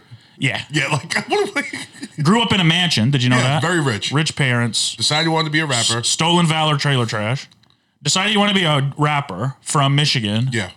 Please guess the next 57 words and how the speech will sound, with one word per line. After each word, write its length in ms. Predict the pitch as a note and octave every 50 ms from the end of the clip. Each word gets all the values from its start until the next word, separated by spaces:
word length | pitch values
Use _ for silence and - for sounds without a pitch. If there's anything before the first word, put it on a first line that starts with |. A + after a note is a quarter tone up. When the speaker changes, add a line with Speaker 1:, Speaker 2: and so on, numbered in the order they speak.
| _ _ _
Speaker 1:
Wears 360 | - B2+ C#3 D3 D3 C#3 C3
a 80 | C#3+ - - - - - - - -
Cleveland 380 | - D#3+ E3 E3+ D#3+ D#3+ D3
Browns 340 | C#3+ C#3+ C#3+ D3 D#3+ D3 B2
jerseys. 420 | G2+ F2+ E2 G#2 G#2+ A2+ A#2 B2 G#2
Speaker 2:
Yeah. 80 | G2 F#2 - - _ _ _ _ _ _ _ _ -
Speaker 1:
Yeah, 100 | - B2+ C3
he's 100 | A#2+ B2
just 160 | D3 - -
a 40 | F3+
fucking 260 | - - F3+ - F3
loser. 300 | D#3+ D3+ E3+ F#3 C#3+ G2
Speaker 2:
He 60 | A#2 A#2
went 120 | B2 A#2
from 180 | - A2 G#2+ G#2
rapper 320 | A2+ A#2+ A#2+ - B2+ A#2+
to 160 | A#2 - A2
new 120 | A2 A2 G#2+
metal 260 | G#2+ G#2 G#2 G#2 G2+
to 140 | - - F#2
country 440 | - G2 F#2 F2 - - F2+ E2+ D#2
to 320 | - - F2 E2+ E2+ D#2+
just 340 | C#2 - F2+ E2+ - - -
racist. 400 | F2 G2 G2 - A2 G#2+ - - - - _ -
Speaker 1:
Yeah, 300 | - C3 B2 A#2 A2+ A#2+
Speaker 2:
That, 80 | A#2
Speaker 1:
just 160 | A2 B2 A2
Speaker 2:
like, 100 | A#2 A#2+
Speaker 1:
racist 120 | A#2 A#2 A2+
Speaker 2:
that's 140 | A#2 A2+ B2
his 120 | A#2 A#2
Speaker 1:
now. 60 | A#2
Speaker 2:
last 60 | G#2+ G#2+
Speaker 1:
Just 120 | - -
Speaker 2:
thing. 80 | G#2 C#3
Speaker 1:
old 160 | C#3+ C#3+ C#3+ B2+
racist. 560 | A#2+ A#2+ B2 B2 - C3+ A#2 A2+ - - - _ _ -
Speaker 2:
He 60 | A#2+
doesn't 160 | C3 A#2+ C3
even 80 | B2 A#2
do 160 | G#2+ A#2 A#2+
music 260 | A2 G#2+ G#2+ G2+ - A2+
anymore. 220 | A2+ A2+ A2+ G#2
He's 80 | F#2+ E2+
just 180 | G2 G2 - -
racist. 380 | - F2+ F2+ - G#2 - - - - - - -
Speaker 1:
Also, 260 | - G#3+ A#3 - G3 E3
by 140 | D3+ D#3+
this 160 | F3 G#3 G#3 -
time, 180 | E3+ C#3+ C#3+
he 60 | E3+
should 160 | E3+ - D#3 C#3+
be 80 | C3
called 180 | - D3 C#3 C3
adult 380 | A#2+ A2+ A2+ B2+ C#3+ D3+ - -
rock. 440 | B2 A#2+ F#2+ G2+ A2 - - - - _ -
Speaker 2:
Yeah. 220 | - G2+ E2 D2+